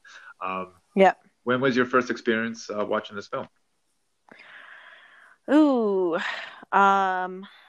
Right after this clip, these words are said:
Speaker 2: my first introduction to Night of the Living Dead, Night of the Living Dead was, again, in my cousin's basement in the, I'd say,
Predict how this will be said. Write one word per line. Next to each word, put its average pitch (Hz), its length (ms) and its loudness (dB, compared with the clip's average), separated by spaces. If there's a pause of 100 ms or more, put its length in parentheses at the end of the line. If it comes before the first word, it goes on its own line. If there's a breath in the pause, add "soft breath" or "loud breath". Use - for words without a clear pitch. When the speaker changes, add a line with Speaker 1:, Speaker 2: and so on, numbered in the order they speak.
Speaker 2:
my 247 560 -6
first 214 280 -8
introduction 175 1040 -8
to 175 240 -4
Night 175 240 0
of 170 120 -10
the 165 100 -8
Living 170 320 -6
Dead, 147 520 0
Night 175 300 -4
of 165 120 -10
the 165 100 -6
Living 147 240 -8
Dead 135 240 -6
was, 135 600 -10
again, 170 460 0
in 160 180 -8
my 160 200 -6
cousin's 180 440 -8
basement 202 640 -2 (760 soft breath)
in 156 480 -6 (100)
the, 156 720 2 (140)
I'd 156 280 0
say, 156 680 4